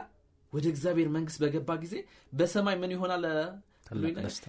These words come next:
Speaker 1: ታላቅ ደስታ ይሆናል ብሎ ነው መጽሐፍ ቅዱሳችን የሚናገረው። እና የሁለቱም ስራ የሚያመሳስላቸው ሁለቱም ወደ ንስሐ፣ በተለይ በክህደት የተሞላውን የእስራኤልን ህዝብ፣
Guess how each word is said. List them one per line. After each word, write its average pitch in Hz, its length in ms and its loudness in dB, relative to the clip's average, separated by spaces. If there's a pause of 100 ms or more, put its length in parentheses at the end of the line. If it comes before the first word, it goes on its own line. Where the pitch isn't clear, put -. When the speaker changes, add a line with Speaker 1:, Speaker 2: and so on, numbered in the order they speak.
(120)
Speaker 1:
ታላቅ 339 520 6
ደስታ 247 260 2
ይሆናል 185 320 4
ብሎ 147 140 0
ነው 123 120 0
መጽሐፍ 120 260 -6
ቅዱሳችን 113 420 -8
የሚናገረው። 117 560 -6
እና 156 120 -2 (500)
የሁለቱም 175 520 0
ስራ 165 180 -2
የሚያመሳስላቸው 156 960 -2
ሁለቱም 170 540 -4 (400)
ወደ 127 200 -2 (400)
ንስሐ፣ 113 360 -4 (680)
በተለይ 117 400 -4 (360)
በክህደት 143 520 0 (380)
የተሞላውን 123 600 -2 (300)
የእስራኤልን 127 580 -4
ህዝብ፣ 127 320 0